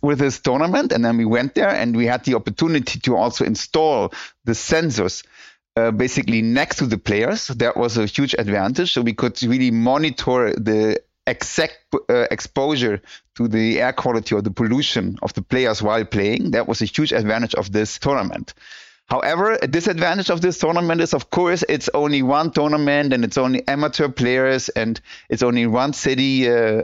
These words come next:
uh, in Germany. So then, of course, it questions how valid are our results. So can we also, you know, use the findings in order to make conclusions for other games and, you know, for also more advanced players? So that's why we extended our analysis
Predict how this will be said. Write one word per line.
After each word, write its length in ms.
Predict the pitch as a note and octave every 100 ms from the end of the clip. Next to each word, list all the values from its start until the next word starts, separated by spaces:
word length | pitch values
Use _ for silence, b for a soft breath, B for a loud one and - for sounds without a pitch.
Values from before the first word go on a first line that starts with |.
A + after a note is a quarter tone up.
| -
uh, 380 | A2+ A2+ G#2+ -
in 140 | G#2+ G#2
Germany. 420 | A#2 A#2 D#2 B1
So 120 | A2+
then, 220 | G#2+ B2 B2+
of 120 | -
course, 200 | C#3+ C#3+
it 140 | A#2 -
questions 560 | C#3 C#3 - B2+ B2+ -
how 460 | A2+ A#2+ B2 A#2+ b b
valid 380 | A#2 B2+ C3 -
are 140 | A#2+
our 200 | G#2+ G#2+
results. 500 | G#2+ G#2 A#2+ G2 -
So 80 | - -
can 180 | - A#2
we 120 | A#2
also, 420 | A2+ A2+ A#2+ A2 B B B
you 100 | -
know, 300 | A2+ A2+ A2+ -
use 460 | A#2+ B2 C3 - -
the 160 | A#2+ G#2
findings 640 | C#3+ D#3+ F3 D3 C#3 B2+
in 20 |
order 140 | A#2+ A#2+
to 100 | A#2+
make 160 | A#2+
conclusions 640 | B2 A#2 A#2+ C3 A#2 A#2
for 120 | - -
other 140 | A2+ B2+
games 420 | A2+ G#2+ A2 G#2
and, 240 | G#2 G#2
you 80 | A2
know, 220 | G2 G2 b b -
for 300 | G2+ G2 - b b b _
also 220 | A#2 G#2+
more 220 | G#2+ A#2 -
advanced 500 | - A2 F#2 G#2+ -
players? 380 | - - - - _ _ _
So 100 | -
that's 300 | A#2 D3 -
why 160 | G3 G3+
we 160 | E3+ -
extended 680 | - - F3+ G3 A3 - - B B B _
our 200 | A#2 B2
analysis 720 | A2+ A2+ A#2 B2+ D3+ A3+ -